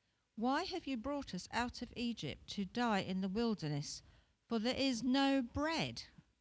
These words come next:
nor is there any water." Without bread, the Israelite felt his life was in danger. Bread was counted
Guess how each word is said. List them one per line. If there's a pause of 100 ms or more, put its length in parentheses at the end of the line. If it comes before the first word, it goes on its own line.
(160)
nor
is
there
any
water." (1300)
Without
bread, (240)
the
Israelite
felt
his
life
was
in
danger. (920)
Bread
was
counted